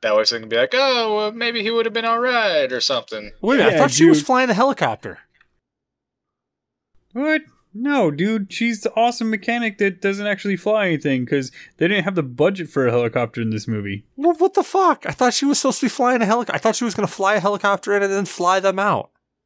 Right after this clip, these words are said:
Speaker 3: Rapey the racist is actually Theo Rossi, and he did play Juice in Sons of Anarchy.
Speaker 2: What else did he play in? Was it, like,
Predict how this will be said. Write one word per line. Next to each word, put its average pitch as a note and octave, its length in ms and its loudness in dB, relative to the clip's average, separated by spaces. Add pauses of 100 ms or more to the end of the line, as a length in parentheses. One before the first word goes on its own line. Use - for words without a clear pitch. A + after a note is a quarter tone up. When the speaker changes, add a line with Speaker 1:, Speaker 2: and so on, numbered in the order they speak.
(840)
Speaker 3:
Rapey F#3+ 720 2
the D#3+ 80 2
racist D#3 640 0
is C3 180 -4
actually D3 520 0
Theo D#3+ 720 2
Rossi, D3+ 760 -2
and C#3 120 0
he D3+ 140 0
did E3 360 2
play D3 260 2
Juice A2+ 760 0
in A#2 220 -2
Sons A#2+ 240 -4
of A2+ 80 -4
Anarchy. A2 540 -6 (1120)
Speaker 2:
What G3+ 140 4
else A3 160 2
did D3 60 -6
he C#3 60 0
play A#2 220 -2
in? F2 80 -12 (2750)
Was D#3 140 2
it, E3+ 80 2
like, F3 300 0